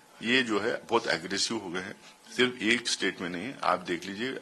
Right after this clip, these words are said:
अगले तीन चार state में भी यही करने वाले हैं, क्योंकि जितने भी surveys अभी तक हैं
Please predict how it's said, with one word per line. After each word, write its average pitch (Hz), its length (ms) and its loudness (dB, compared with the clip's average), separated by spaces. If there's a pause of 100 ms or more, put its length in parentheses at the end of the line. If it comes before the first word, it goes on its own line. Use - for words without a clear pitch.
अगले 92 260 -2
तीन 92 260 -6
चार 92 200 4
state - 340 -2
में 80 100 -8
भी 131 160 -8
यही 90 240 0
करने 73 300 -8
वाले 67 260 -8
हैं, 64 120 -16 (400)
क्योंकि 113 280 0
जितने 104 300 -2
भी 117 100 -2
surveys 117 440 6
अभी 85 140 -2
तक - 220 -8
हैं 73 180 -10